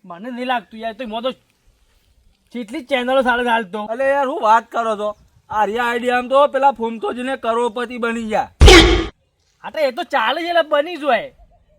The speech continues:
Speaker 1: આપણને કોણ ઓળખે છે તે બનશું આપણે?
Speaker 2: તે પહેલા એવાને કોણ ઓળખતું હતું? એ તો બધો હમું ઓળખી કે, એટલે આપણે એ તો ટેમ થાય એટલે બધો ઓળખી.
Speaker 1: કોઈ ઓળખે નહીં, મને નહીં લાગતું આપણને કોઈ ઓળખે.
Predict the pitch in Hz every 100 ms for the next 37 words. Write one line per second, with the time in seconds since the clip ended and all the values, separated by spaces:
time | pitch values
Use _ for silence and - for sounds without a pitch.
0 | _ _ _ 262 320 392 302 403 339 254
1 | 262 247 254 262 220 208 247 226 190 214
2 | 185 180 185 _ _ 247 240 226 202 240
3 | 220 202 240 262 269 269 247 226 226 220
4 | 196 226 226 233 240 247 190 208 247 233
5 | 240 233 262 - - - 214 240 208 196
6 | 233 254 233 247 226 233 240 233 240 254
7 | 254 233 247 277 247 220 - 160 165 _
8 | _ _ _ _ _ _ _ _ _ _
9 | _ _ 202 277 294 247 - 247 262 240
10 | 220 262 285 233 247 226 233 240 196 160
11 | 175 139